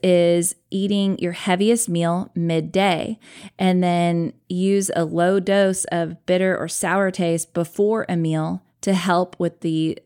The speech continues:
increase or secretion of hydrochloric acid in the stomach. So try not to smother your agni with excessive cold or heavy foods to aggravate it with ex-,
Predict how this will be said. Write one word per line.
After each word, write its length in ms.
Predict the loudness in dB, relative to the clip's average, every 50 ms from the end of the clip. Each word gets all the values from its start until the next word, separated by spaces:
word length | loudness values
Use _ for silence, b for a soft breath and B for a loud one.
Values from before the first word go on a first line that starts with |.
| _ _ _ _ _ _ _ _ _ _ _
increase 560 | _ 0 0 0 0 -2 -2 -2 -2 -2 -4
or 120 | -6 -6 -6
secretion 640 | -6 -8 -10 -6 -4 -4 -4 -4 -4 -6 -8 -8 -6
of 160 | -8 -8 -6
hydrochloric 500 | -4 -6 -6 -6 -6 -6 -6 -6 -6 -6
acid 300 | -6 -6 -4 -6 -6 -4
in 120 | -4 -4
the 60 | -4 -4
stomach. 480 | -2 0 0 2 2 0 -2 -6 -14 B B B B B B B B B -10 B
So 680 | 0 4 6 6 8 8 8 8 8 6 6 4 -2 -6 _ _ _ _ _ -18 -16 _
try 220 | -4 2 2 4 4
not 200 | 4 2 2 2
to 100 | 0 0
smother 480 | 0 0 0 2 4 4 4 4 4 4
your 600 | 4 2 2 2 2 2 2 2 0 0 -2 -6 B B B B B B B B
agni 540 | 2 4 4 4 6 4 4 4 4 2 2
with 220 | 2 0 0 0
excessive 600 | -2 -6 0 2 2 2 2 2 -2 -2 -4 -8
cold 460 | -8 0 2 4 4 4 2 2 0 0
or 120 | 0 0 0
heavy 680 | -2 -2 0 0 0 2 2 2 2 2 0 -2 -4 -8 _ _ _ _ _ -20 -4
foods 520 | 0 2 4 6 6 4 4 2 -2 -8
to 180 | -4 -2 -2 0
aggravate 640 | 2 2 2 2 0 0 0 2 2 2 2 2
it 360 | 2 0 0 0 -2 -4 -8 _ _ _ _ _ _ _ _ _
with 240 | -2 0 0 0 0
ex-, 300 | -2 -6 -4 -4 -6 -6